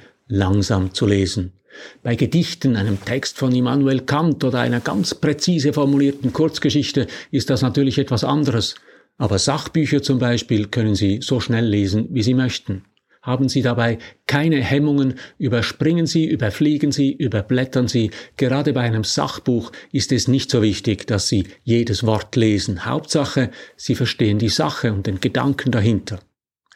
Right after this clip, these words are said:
Ich hoffe, Sie halten das jetzt nicht für Blasphemie, wenn ich Ihnen sage,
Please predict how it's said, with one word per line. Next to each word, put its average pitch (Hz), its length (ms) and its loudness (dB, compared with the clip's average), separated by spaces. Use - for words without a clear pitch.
Ich 139 160 0
hoffe, 165 380 2
Sie 151 260 2
halten 143 340 2
das 139 180 0
jetzt 139 360 -2
nicht 151 240 0
für 123 180 0
Blasphemie, 123 880 0
wenn 131 140 2
ich 127 160 0
Ihnen 120 160 2
sage, 113 480 0